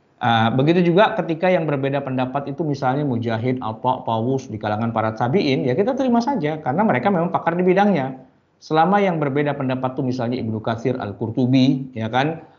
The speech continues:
ah, At-Tabari, Ilqiyah, Al-Harasi, Al-Jassas, Al-Alusi, Al-Baghawi, Az-Zamakhsyari, Ar-Razi, Asy-Syaukani, ya kita terima gitu. Kenapa? Karena mereka pakar, mereka punya kitab-kitab tafsir yang diakui oleh seluruh dunia Islam.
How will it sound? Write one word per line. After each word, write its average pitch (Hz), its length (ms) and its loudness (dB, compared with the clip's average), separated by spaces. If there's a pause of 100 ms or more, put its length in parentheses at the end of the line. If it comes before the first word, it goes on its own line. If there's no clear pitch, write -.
(200)
ah, 107 880 0
At-Tabari, 123 960 2
Ilqiyah, 117 480 -2
Al-Harasi, 123 720 -2
Al-Jassas, 110 640 -2
Al-Alusi, 131 560 -2
Al-Baghawi, 123 560 0
Az-Zamakhsyari, 127 640 -2
Ar-Razi, 127 560 0
Asy-Syaukani, 143 800 2 (320)
ya 233 80 2
kita 240 160 2
terima 254 640 0
gitu. 123 160 -2
Kenapa? 180 400 0
Karena 104 240 -4
mereka 226 240 -2
pakar, 196 400 2
mereka 185 560 -2 (160)
punya 147 320 2
kitab-kitab 123 640 -4
tafsir 180 320 0
yang 127 320 2
diakui 151 400 2
oleh 139 240 2
seluruh 135 320 -4
dunia 113 400 -2
Islam. 113 560 -6